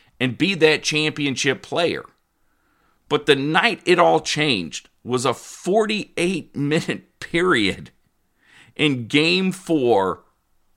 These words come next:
of the N B A Finals, which the Miami Heat eventually won to go on to take a three games, a ser-, three games to one lead in that series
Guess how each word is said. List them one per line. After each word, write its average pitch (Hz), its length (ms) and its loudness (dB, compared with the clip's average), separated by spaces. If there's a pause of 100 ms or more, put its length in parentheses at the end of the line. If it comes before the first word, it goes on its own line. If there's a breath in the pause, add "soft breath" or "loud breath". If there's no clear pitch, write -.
(140)
of 120 160 4
the 123 220 -2
N 151 180 0
B 151 180 0
A 139 120 2
Finals, 117 640 2
which 120 240 -2
the 113 120 0
Miami 147 580 2
Heat 123 380 -4
eventually 123 720 -2
won 107 600 0 (380)
to 117 100 -8
go 135 200 4
on 135 100 2
to 120 40 0
take 120 180 -2
a 113 60 -2
three 127 280 -4
games, 127 340 -2
a 104 60 -6
ser-, 135 320 -4 (180)
three 143 240 -2
games 127 360 -2
to 120 60 -2
one 131 280 -2
lead 123 280 -2
in 151 200 -2
that 98 260 -2
series 82 580 -6